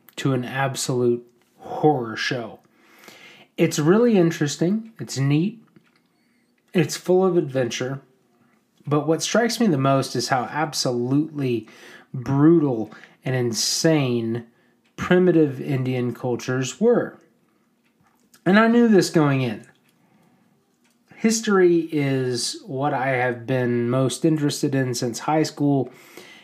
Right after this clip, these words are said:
It's what I went to college for. It's one of the, it's the subject that I care about the most.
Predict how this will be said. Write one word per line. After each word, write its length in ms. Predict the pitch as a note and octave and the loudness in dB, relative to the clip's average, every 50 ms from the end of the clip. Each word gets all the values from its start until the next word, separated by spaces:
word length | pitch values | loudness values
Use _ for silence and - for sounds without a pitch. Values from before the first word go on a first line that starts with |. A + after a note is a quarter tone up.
| - _ | -12 _
It's 140 | - - - | -2 0 2
what 100 | G#3 A3 | 4 4
I 60 | G#3 | 4
went 160 | F3+ D#3 C#3 | 4 4 2
to 60 | C#3 C3+ | 0 -2
college 420 | - C#3+ C#3+ C#3 C3+ C3+ B2 B2 | 0 0 2 2 2 0 -2 -4
for. 400 | - - C3+ C3 C3 B2+ B2 A#2+ | -6 -4 -2 0 2 0 0 -2
It's 280 | B2+ C#3+ C3+ A#2+ - - | -2 -4 -6 -6 -4 -2
one 220 | D3 D#3+ E3+ F3+ | 2 2 4 4
of 160 | F3 D#3+ D3 | 2 2 2
the, 340 | C#3 C3+ C3 B2+ B2+ B2 A#2+ - | 2 2 2 2 2 0 -2 -2
it's 220 | D#3+ D3 - - | -4 -4 -2 -4
the 280 | C#3+ C3+ C#3 E3+ F3 D#3+ | -2 0 2 2 2 2
subject 580 | - - - D#3 D3 C#3+ C3 C#3 C#3 B2+ B2 - | 2 2 2 2 2 2 0 0 -2 -2 -2 -4
that 180 | B2+ C3 B2 | -2 -2 0
I 160 | B2 A#2+ A#2+ A#2 | 0 0 -2 -4
care 400 | - - - D#3 D3 C#3+ C#3 C3+ | -6 -6 -4 -4 -2 0 -2 -2
about 400 | B2+ C3 B2+ B2 A#2+ A#2 - - | 0 0 0 0 -2 -2 -4 -6
the 60 | A#2+ | -4
most. 580 | A#2+ C3 C#3 D3 D3 C#3+ B2 - - - - | -2 0 0 0 0 0 -2 -4 -8 -10 -16